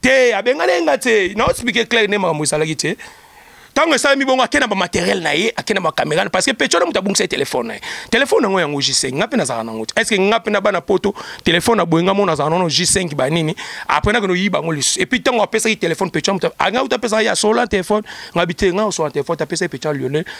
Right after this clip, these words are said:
Ba o bakene na premier taxi, bitu to na deuxième car, ndenge ezalaka tolwaka ba car na kini. Vous comprenez?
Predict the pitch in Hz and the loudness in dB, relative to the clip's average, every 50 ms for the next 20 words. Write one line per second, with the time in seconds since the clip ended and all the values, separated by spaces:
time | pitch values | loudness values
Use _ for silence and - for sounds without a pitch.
0 | - 151 143 175 214 214 151 165 170 185 170 151 - - 139 165 165 - 147 131 | -6 -2 0 0 0 0 0 0 0 0 -2 -2 -4 -4 -4 -4 -4 -4 -4 -4
1 | - - 151 - - 151 131 117 120 139 139 120 113 135 131 127 139 - - - | -4 -6 -8 -8 -10 -8 -8 -8 -8 -8 -8 -6 -2 -2 -2 -2 -4 -6 -6 -6
2 | - - - - - 151 156 160 156 123 123 127 143 - 127 127 120 117 113 107 | -6 -6 -6 -6 -6 -6 -4 -4 -4 -4 -2 -4 -4 -4 -6 -8 -8 -6 -8 -6
3 | - 135 - - - - - 127 120 113 107 - - 131 120 107 - - - - | -6 -6 -8 -8 -6 -4 -4 -4 -4 -6 -8 -10 -8 -8 -8 -8 -10 -16 -20 -20
4 | - - _ _ - 151 156 196 208 175 - 180 156 120 | -20 -20 _ _ -4 0 0 2 2 2 0 0 0 -2